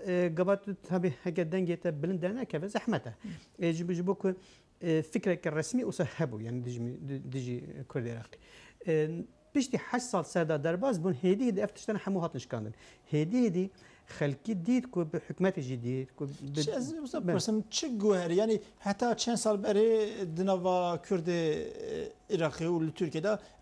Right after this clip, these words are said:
Speaker 3: pirsgirêkî mezin hebûn. Belkî
Speaker 1: Ben
Speaker 3: sedema wî medya Tirkiye awa şer zêde nîşandan, gengeşê, qesawetekî hebûn. E, m-, çendekî berê digote wî serokê eşîreteke, îro
Speaker 1: Ben
Speaker 3: hate Tirkiye, e, Davutoğlu, gokek, e, Barzanî
Speaker 1: Ben
Speaker 3: û xêratin bi Kurdî axifîn, e,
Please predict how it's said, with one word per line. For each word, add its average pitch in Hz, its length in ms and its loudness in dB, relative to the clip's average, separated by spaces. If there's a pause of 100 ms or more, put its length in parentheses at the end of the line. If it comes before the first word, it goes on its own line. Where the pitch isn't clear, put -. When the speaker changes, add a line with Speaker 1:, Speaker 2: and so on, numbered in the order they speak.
(220)
Speaker 3:
pirsgirêkî 233 420 2
mezin 190 260 2
hebûn. 143 300 2
Belkî 185 220 2
Speaker 1:
Ben 143 40 6
Speaker 3:
sedema 190 320 4
wî 190 120 6
medya 165 440 2
Tirkiye 147 560 0
awa 147 340 2
şer 147 240 0
zêde 135 560 2
nîşandan, 135 500 -2 (220)
gengeşê, 147 480 2
qesawetekî 143 600 0
hebûn. 151 340 0 (360)
E, - 60 -2 (380)
m-, 233 360 0
çendekî 220 440 2
berê 214 160 4
digote 202 240 2
wî - 140 0
serokê 190 280 2
eşîreteke, 175 760 0
îro 202 180 6
Speaker 1:
Ben 185 60 2
Speaker 3:
hate 185 260 0
Tirkiye, 196 420 2 (220)
e, 185 360 -2
Davutoğlu, 190 640 4
gokek, 180 580 0
e, 151 440 0
Barzanî 156 400 2 (120)
Speaker 1:
Ben - 100 2
Speaker 3:
û 120 40 -2
xêratin 151 440 2
bi - 80 -18
Kurdî 156 320 -2
axifîn, 135 680 -2
e, - 20 -6